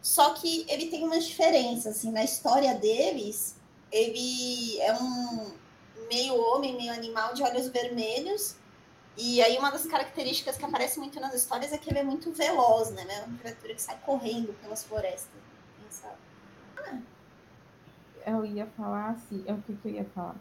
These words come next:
Speaker 2: Eu ia falar que, é, eu andei pesquisando, né, de, das formas de como que o pessoal tenta comprovar, é, a existência do pé grande. E muito é, é, se é dado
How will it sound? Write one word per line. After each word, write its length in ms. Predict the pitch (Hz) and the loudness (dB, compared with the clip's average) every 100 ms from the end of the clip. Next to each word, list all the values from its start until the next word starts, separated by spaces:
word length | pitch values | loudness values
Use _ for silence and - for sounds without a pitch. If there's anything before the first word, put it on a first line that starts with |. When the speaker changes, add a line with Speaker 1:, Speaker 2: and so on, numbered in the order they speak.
| - | -2
Speaker 2:
Eu 120 | 202 | 0
ia 140 | 202 208 | 0 -2
falar 340 | 196 190 208 | -4 -2 -4
que, 720 | - 226 220 214 202 180 165 - - | -6 -4 -2 0 -2 -2 -6 -12 -8
é, 360 | 175 175 165 165 | -6 -2 0 2
eu 240 | 196 208 | 2 2
andei 240 | 208 185 | 2 0
pesquisando, 800 | 185 196 190 196 170 175 202 202 | 0 -2 -2 -4 -4 -2 0 0
né, 200 | 185 190 214 - - - - | 0 -2 -4 -12 -20 -20 -10
de, 320 | 185 214 214 208 202 | -2 -2 2 2 2
das 240 | 208 220 - | 6 4 4
formas 420 | 214 233 240 226 | 2 4 4 2
de 80 | 226 | -2
como 360 | - 254 285 | -2 -2 -2
que 160 | 285 269 | -4 -8
o 40 | |
pessoal 600 | 269 - 254 247 240 226 - | -10 0 2 4 4 2 2
tenta 320 | 226 240 262 | 2 4 2
comprovar, 880 | 247 247 240 247 233 220 196 202 233 - - - - - - | 0 0 -2 0 0 2 2 2 -2 -6 -20 -20 -20 -8 0
é, 340 | 190 185 185 | 4 6 6
a 120 | 185 | 4
existência 640 | 196 202 202 - 196 202 196 | 4 2 0 0 0 0 -2
do 100 | 196 | -2
pé 240 | - 202 | -2 -2
grande. 560 | 196 196 185 175 170 - - | 2 6 6 4 -4 -10 -14
E 460 | - 190 185 180 175 | -2 0 2 0 -2
muito 460 | 185 226 254 320 277 | 0 2 2 0 2
é, 300 | 233 226 214 - - | 4 4 2 -4 4
é, 200 | 185 190 | 6 6
se 160 | 190 | 4
é 80 | 196 | 2
dado 480 | 185 190 185 202 233 | 4 4 4 4 0